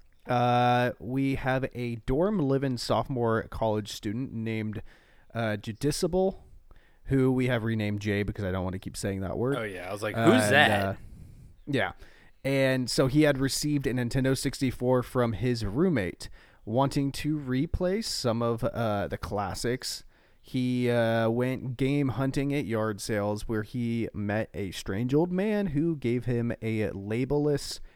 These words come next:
Speaker 1: N sixty-four cartridge with Sharpie saying Majora's,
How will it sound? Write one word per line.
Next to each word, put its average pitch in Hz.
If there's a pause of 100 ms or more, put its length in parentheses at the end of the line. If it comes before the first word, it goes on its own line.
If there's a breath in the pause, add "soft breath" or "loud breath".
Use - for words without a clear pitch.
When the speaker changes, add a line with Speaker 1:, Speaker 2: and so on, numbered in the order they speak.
(160)
Speaker 1:
N 117
sixty-four 104
cartridge 131
with 101
Sharpie 147
saying 113
Majora's, 104